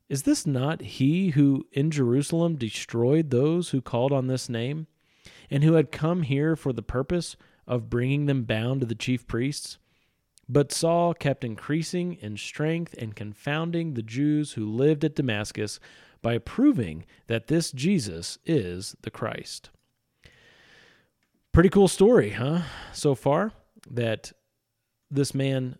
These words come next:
Saul would be a chosen instrument, chosen by Jesus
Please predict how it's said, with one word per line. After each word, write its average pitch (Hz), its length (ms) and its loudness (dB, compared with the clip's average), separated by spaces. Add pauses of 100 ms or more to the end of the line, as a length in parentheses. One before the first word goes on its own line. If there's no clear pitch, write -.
(140)
Saul 151 640 -2 (840)
would 131 160 -2
be 135 460 4 (560)
a 139 80 2
chosen 220 580 0
instrument, 139 640 -6 (760)
chosen 170 600 0 (280)
by 147 260 4
Jesus 117 600 -2